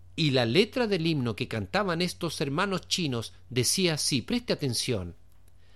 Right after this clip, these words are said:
"Ya que tú moriste por nosotros,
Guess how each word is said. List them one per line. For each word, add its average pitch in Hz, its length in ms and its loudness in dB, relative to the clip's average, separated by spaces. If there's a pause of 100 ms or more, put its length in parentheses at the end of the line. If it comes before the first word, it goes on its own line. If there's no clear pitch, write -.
(120)
"Ya 120 360 4
que 123 160 2
tú 208 240 4
moriste 208 500 4
por 170 220 -2
nosotros, 139 840 -2